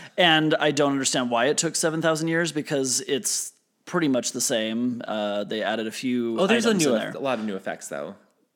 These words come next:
Speaker 1: Mm, sure. <laughs> I mean, they're not effects. They're, they're, there's just,
Speaker 2: There's
Speaker 1: like,
Speaker 2: a lot of new
Speaker 1: some
Speaker 2: things that they
Speaker 1: animatronics and stuff in there.
Speaker 2: There's
Speaker 1: yeah.
Speaker 2: a lot of new stuff that they added.
Speaker 1: That's
Speaker 2: Um,
Speaker 1: true.
Speaker 2: it was,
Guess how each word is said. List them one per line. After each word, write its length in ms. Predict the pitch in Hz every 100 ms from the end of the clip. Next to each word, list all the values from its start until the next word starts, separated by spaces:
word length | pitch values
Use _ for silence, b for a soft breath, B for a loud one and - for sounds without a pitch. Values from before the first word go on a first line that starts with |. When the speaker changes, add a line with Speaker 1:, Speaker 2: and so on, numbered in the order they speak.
| _
Speaker 1:
Mm, 600 | 117 120 120 120 117 117
sure. 320 | 110 104 - -
<laughs> 60 | B
I 80 | 180 110 B 160 -
mean, 100 | 220
they're 80 | 214
not 100 | 170
effects. 600 | 131 131 101 - - -
They're, 160 | 131 123
they're, 240 | 120 123
there's 220 | - 139
just, 100 | 151
Speaker 2:
There's 160 | - 127
Speaker 1:
like, 60 | 440
Speaker 2:
a 20 |
lot 140 | 415 403
of 80 | -
new 40 |
Speaker 1:
some 140 | 254
Speaker 2:
things 220 | 233 180 151
that 80 | 135
they 60 |
Speaker 1:
animatronics 420 | 120 110 110 113 -
and 80 |
stuff 180 | 110 95
in 60 | 98
there. 180 | 98 101
Speaker 2:
There's 160 | 127 254
Speaker 1:
yeah. 60 |
Speaker 2:
a 20 |
lot 100 | 226
of 60 | 185
new 80 | 151
stuff 240 | - 139
that 80 | 123
they 120 | 113
added. 360 | 95 98 98 95
Speaker 1:
That's 200 | 110 110
Speaker 2:
Um, 260 | 117 113 107
Speaker 1:
true. 60 |
Speaker 2:
it 60 | 151
was, 420 | 165 - - -